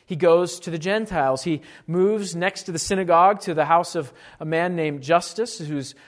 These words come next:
a worshiper of God. And he continues preaching. And you notice there in verse eight that the ruler of the synagogue actually comes to faith in Jesus Christ. As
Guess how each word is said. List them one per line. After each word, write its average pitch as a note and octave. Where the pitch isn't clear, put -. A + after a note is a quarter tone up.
a D3+
worshiper F#3
of D3+
God. G#3+
And F3+
he F#3+
continues A3
preaching. B3
And D#3
you F3+
notice G#3+
there G#3+
in G#3
verse G3
eight G#3+
that G3
the G3+
ruler C#4
of A#3
the B3
synagogue B3
actually A3
comes A#3
to A3
faith A#3+
in F3+
Jesus G#3+
Christ. B3
As G3+